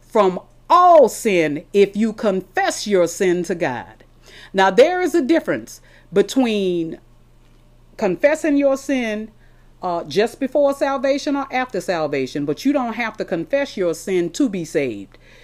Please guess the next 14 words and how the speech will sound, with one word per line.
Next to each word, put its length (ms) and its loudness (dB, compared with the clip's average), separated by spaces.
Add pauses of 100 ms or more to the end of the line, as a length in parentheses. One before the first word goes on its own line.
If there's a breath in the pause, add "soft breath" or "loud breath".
(220 soft breath)
because 420 2
we 180 2
are 120 4
clear 320 0
in 160 0
Romans 360 -2
chapter 320 -2
ten, 400 0
verse 280 0
nine 800 -2 (680 soft breath)
and 360 2
ten. 400 4 (420)
It 180 4
says, 840 -2